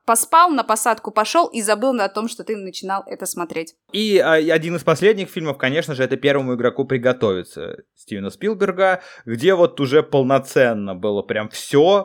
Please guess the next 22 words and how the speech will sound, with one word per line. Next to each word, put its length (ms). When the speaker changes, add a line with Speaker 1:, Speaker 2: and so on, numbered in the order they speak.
Speaker 2:
про 160
видеоигру, 880
вот 200
про 140
этот 180
тоже 240
новый 320
мир, 260
где 200
люди 260
живут 420
буквально 480
в 80
онлайне, 560
зарабатывают 600
там 220
деньги, 340
совершают 540
там 120
всякие 380
дела, 400
и 320